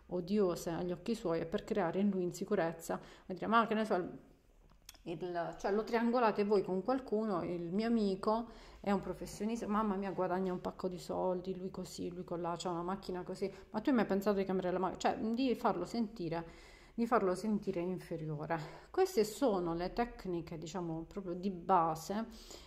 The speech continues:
per, eh, proprio ri-, ridimensionare lui e proprio per fare pace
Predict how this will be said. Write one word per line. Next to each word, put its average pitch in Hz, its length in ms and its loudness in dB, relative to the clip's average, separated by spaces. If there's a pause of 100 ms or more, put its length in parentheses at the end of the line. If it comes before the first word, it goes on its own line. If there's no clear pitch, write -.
(160)
per, 240 400 8
eh, 190 1300 4
proprio 240 300 0
ri-, - 320 -4 (840)
ridimensionare 240 1300 4
lui 220 800 4
e 233 100 -2
proprio 311 300 0
per 240 140 0
fare 180 340 4
pace 170 580 4